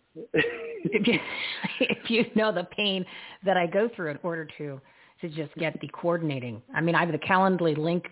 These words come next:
Speaker 2: for the, uh, for the, for the information and for the actual scheduling, which makes it easier because otherwise I wouldn't be able to talk to seventy,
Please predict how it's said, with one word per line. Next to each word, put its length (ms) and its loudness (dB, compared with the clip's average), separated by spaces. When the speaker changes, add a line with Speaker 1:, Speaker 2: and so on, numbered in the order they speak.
Speaker 2:
for 80 0
the, 140 2
uh, 200 2
for 80 0
the, 420 -2
for 60 -4
the 140 2
information 560 2
and 180 0
for 340 4
the 120 6
actual 320 0
scheduling, 320 2
which 160 -2
makes 220 -2
it 100 -10
easier 260 -4
because 180 -8
otherwise 320 -2
I 40 -4
wouldn't 220 -6
be 100 -4
able 140 -4
to 100 -10
talk 320 -4
to 100 -4
seventy, 480 -2